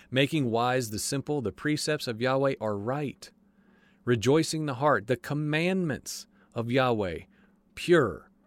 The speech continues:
enlightening the eyes. Friend, the Torah of Yahweh is perfect.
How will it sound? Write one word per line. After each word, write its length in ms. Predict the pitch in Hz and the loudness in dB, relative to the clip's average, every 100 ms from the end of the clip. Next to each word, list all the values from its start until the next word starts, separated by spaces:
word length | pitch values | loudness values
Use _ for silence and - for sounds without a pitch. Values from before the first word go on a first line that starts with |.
| _ _ | _ _
enlightening 640 | 101 101 107 127 - 101 95 | -10 -6 0 0 0 -6 -6
the 160 | 90 | -8
eyes. 360 | 78 58 - - _ _ _ _ _ _ _ _ _ _ _ _ _ _ _ _ _ _ | -10 -14 -18 -20 _ _ _ _ _ _ _ _ _ _ _ _ _ _ _ _ _ _
Friend, 360 | _ 147 131 98 | _ -2 -2 -2
the 120 | 107 | -6
Torah 340 | 98 147 165 90 | -6 0 0 0
of 100 | 98 | -2
Yahweh 300 | 143 117 55 | -4 -4 -8
is 140 | - | -12
perfect. 540 | - 110 120 - - | -6 -4 -4 -8 -20